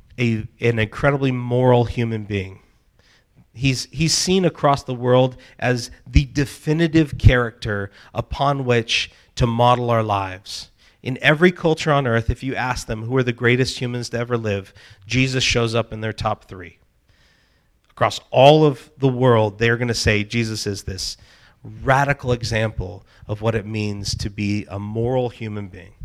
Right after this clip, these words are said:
But he's not just a moral human being. He's also not just the incarnation of God's presence in the world. Now, this is an important piece of what Jesus is,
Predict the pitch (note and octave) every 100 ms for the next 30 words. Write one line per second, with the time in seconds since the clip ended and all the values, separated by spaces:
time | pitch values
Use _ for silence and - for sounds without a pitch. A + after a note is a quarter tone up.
0 | - _ _ _ _ _ _ _ _ _
1 | B2+ B2 A2 C#3+ G#2+ A#2 A#2+ A#2+ A2+ -
2 | - G#2+ G2+ F#2 F#2 - F#2 F#2 F#2 F2+
3 | F#2+ - _ _ _ _ _ _ _ _
4 | _ _ _ _ C3 C3 C#3 E3+ - D3+
5 | B2+ B2+ C3+ - B2 C3+ C#3 A2+ G#2+ -
6 | - - _ _ _ A#2+ A2 C3 - A2+
7 | A2 G#2+ - G#2 G2+ - G#2 G2+ G2+ -
8 | - G2+ G2 G2 F#2 F#2+ F#2 F#2 F#2 G2
9 | G#2 - - _ _ _ _ _ _ _
10 | _ _ _ _ _ A2+ A#2 - B2 A#2+
11 | G#2+ G2+ C3+ G#2+ G#2+ - F3 F3+ - G2+
12 | G#2 - G2 F#2 - F2+ F2+ -